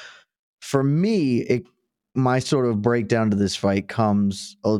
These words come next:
to another piece that you mentioned in there, which is I have no expectation that Aljamain Sterling is gonna score takedowns. Now,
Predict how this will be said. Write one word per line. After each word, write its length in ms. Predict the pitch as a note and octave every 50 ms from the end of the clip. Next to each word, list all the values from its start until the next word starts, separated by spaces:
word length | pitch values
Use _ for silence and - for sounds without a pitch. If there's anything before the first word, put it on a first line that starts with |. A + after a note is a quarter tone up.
| - -
to 240 | - - A#2 G#2 G2+
another 340 | G#2+ A2+ B2 C#3+ E3 D#3 A#2
piece 320 | - - G#2+ G2 G2 -
that 60 | - G2+
you 100 | G2+ G2+
mentioned 380 | F#2+ G2+ G2 - - G#2 G#2 G#2+
in 120 | G2 G2+
there, 200 | G#2 G2 G2+ G2+
which 300 | G2+ G2 G2 F#2+ - -
is 320 | G2+ F#2+ F#2 F2+ - - _ _ _ _ _ _ _ _ _ _ _ -
I 100 | A2 C3
have 200 | E3 G3 F#3+ C#3+
no 180 | B2 A#2 G#2+ G2+
expectation 640 | G2+ G2 - - G#2 F#2+ - - G2+ F#2 - - G2+
that 200 | G2 F#2+ G2 F#2
Aljamain 220 | G2+ D#2+ D#2+ F#2+ -
Sterling 300 | - G2+ G2+ F#2+ F#2+ F#2+
is 80 | F#2
gonna 160 | - F2+ F#2
score 280 | F#2 - - F#2+ G2+ G2
takedowns. 520 | - G#2 F2 - - F2 D2+ - - - -
Now, 320 | A#2+ B2 G#2 - - -